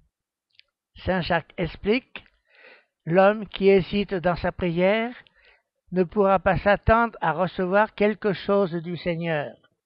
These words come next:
Sans vouloir justifier l'inégalité sociale, les choses étant ce qu'elles sont, il faut que l'humble comme le riche puisse,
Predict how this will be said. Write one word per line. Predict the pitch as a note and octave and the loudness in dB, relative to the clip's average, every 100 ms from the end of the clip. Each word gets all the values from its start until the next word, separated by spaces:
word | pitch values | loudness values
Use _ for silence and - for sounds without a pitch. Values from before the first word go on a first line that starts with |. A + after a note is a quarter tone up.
| _ _ _ _ _ _ _ _ - _ _ _ _ _ _ _ - | _ _ _ _ _ _ _ _ -20 _ _ _ _ _ _ _ 0
Sans | A3 A#3+ | 2 2
vouloir | A3+ A3+ A3+ E3+ | 0 4 4 4
justifier | G#3 A#3+ - A#3 - - G3+ G#3+ - - | -4 -8 -4 -4 -4 2 4 4 -2 -8
l'inégalité | F3+ A3 A3 G3 G3 G3 F#3+ G3 | -4 0 0 2 2 0 -2 -2
sociale, | - E3 - F3+ F3+ G#3+ A3 _ _ _ _ _ _ _ _ - | -2 -8 -6 0 0 0 -6 _ _ _ _ _ _ _ _ -4
les | F3 G#3 | 4 4
choses | - A#3 F#3 - | 6 0 0 0
étant | G#3 F#3+ E3+ | -2 0 -4
ce | E3+ | -4
qu'elles | G3+ E3+ D#3 - | -4 -2 -4 -4
sont, | F#3 G3 - _ _ _ _ _ _ _ _ _ _ _ _ - | -4 -4 -8 _ _ _ _ _ _ _ _ _ _ _ _ -6
il | G3 | -6
faut | - B3+ C4 | 2 2 2
que | A3 | 0
l'humble | G3 A3+ A3+ G3 D#3+ - _ - | 4 6 6 2 -6 -14 _ 0
comme | G3+ F#3+ | 2 4
le | F#3 F3 | 2 2
riche | G3 B3+ - - - _ _ _ _ _ | 0 -4 -6 -10 -12 _ _ _ _ _
puisse, | G#3 A#3 A3+ F#3 - | 0 2 2 0 -6